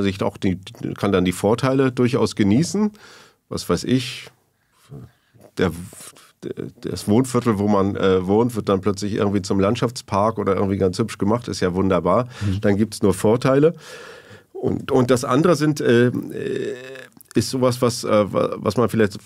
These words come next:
Speaker 1: so ein Sense of Ownership nennen könnte. Also, dass Leute das Gefühl haben,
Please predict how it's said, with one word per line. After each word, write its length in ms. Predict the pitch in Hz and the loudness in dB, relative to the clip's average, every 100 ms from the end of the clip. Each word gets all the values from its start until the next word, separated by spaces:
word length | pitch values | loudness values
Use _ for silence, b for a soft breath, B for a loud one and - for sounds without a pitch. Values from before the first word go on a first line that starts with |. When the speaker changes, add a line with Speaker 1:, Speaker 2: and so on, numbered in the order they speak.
| - | -4
Speaker 1:
so 100 | 113 | -2
ein 80 | 98 | 0
Sense 320 | 120 110 117 | -2 -2 -2
of 120 | 107 | 0
Ownership 560 | 117 131 113 - 90 95 | 2 4 4 2 -2 0
nennen 280 | 82 82 | 0 0
könnte. 380 | 80 82 80 80 - B B B _ | -2 -2 -2 -6 -8 B B B _
Also, 220 | 101 98 | 0 0
dass 180 | 98 - | 0 0
Leute 240 | 101 120 | 2 2
das 180 | 120 101 | 2 0
Gefühl 380 | - 98 127 139 | -2 -2 2 4
haben, 300 | 120 117 131 | 4 2 0